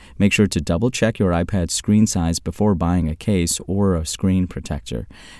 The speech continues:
As for the Apple Pencil, both the ninth and tenth gen iPad support only the first gen stylus, while all other iPads can use the second gen Apple Pencil.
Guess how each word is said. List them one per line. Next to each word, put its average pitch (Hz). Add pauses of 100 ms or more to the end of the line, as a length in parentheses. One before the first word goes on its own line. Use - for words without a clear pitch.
As 110
for 123
the 120
Apple 104
Pencil, 113
both 131
the 110
ninth 104
and 127
tenth 117
gen 98
iPad 87
support 87
only 110 (240)
the 98
first -
gen 78
stylus, 73
while 80 (280)
all 80
other 104
iPads 85
can 113
use 82
the 80
second 90
gen 82
Apple 78
Pencil. -